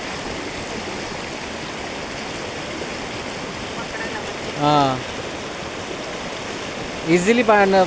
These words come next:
पार केली नदी. <laughs> खतरनाक.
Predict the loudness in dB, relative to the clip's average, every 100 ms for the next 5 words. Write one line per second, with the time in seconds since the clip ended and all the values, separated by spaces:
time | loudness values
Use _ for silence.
0 | 8 8 8 6 6 4 2 -2 -6 -6
1 | -6 -4 -2 -2 -4 -4 -6 -6 -6 -6
2 | -6 -6 -8 -6 -6 -4 -4 -4 -4 -6
3 | -4 -4 -4 -4 -4 -4 -4 -6 -6 -4
4 | -4 -4 2 2 4 4 4 4 2 0
5 | -4 -4 -4 -4 -4 -4 -4 -4 -2 -2
6 | -2 -2 -2 -2 -2 -2 0 2 2 0
7 | 0 2 2 2 2 4 4 8 8 10
8 | 10 10 10